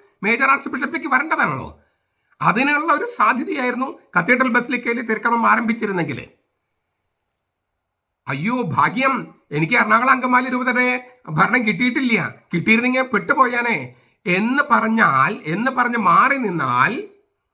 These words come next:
അങ്ങനെ ഏതെങ്കിലും ആളുകള്, നേതാക്കന്മാര്, സഭാ നേതൃത്വം മാറി നിന്നാൽ അവര്, അവര്, അവരെക്കുറിച്ചുള്ള തിരുവചനം ഇതാകി-, ഇതായിരിക്കുമെന്ന് ഞാൻ വിചാരിക്കുന്നു.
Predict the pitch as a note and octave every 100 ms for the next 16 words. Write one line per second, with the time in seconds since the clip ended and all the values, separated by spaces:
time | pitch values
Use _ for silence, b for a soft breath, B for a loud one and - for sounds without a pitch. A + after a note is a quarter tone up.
0 | _ - E3 F#3+ F#3 A#3 C4+ C#4+ G#4+ -
1 | _ _ _ _ - C#3+ F#3 B3+ D4 B3
2 | A#2+ - _ D#3 F#3 B3 B3+ A3 F3+ E3+
3 | D3+ C4+ B3+ A#3+ A#3 A3 F3+ G3+ B3 A3+
4 | G3+ D#3 B2+ E3+ F3 - _ _ _ _
5 | _ _ _ _ _ _ _ _ _ _
6 | _ _ _ _ _ - D3 E3 A#3+ G3
7 | A3+ - _ _ _ _ _ _ _ _
8 | - D3+ E3 G3+ A3+ D#3 E3+ A#3+ A#3+ G#3+
9 | A3+ - F3 F#3+ G#3+ A3 F#3 G3+ G#3 G#3
10 | A3 - E3 F3 F#3+ A#3 A#3+ A3 G#3 G3
11 | F3+ D#3 D3 D#3 D#3 B2+ E2+ -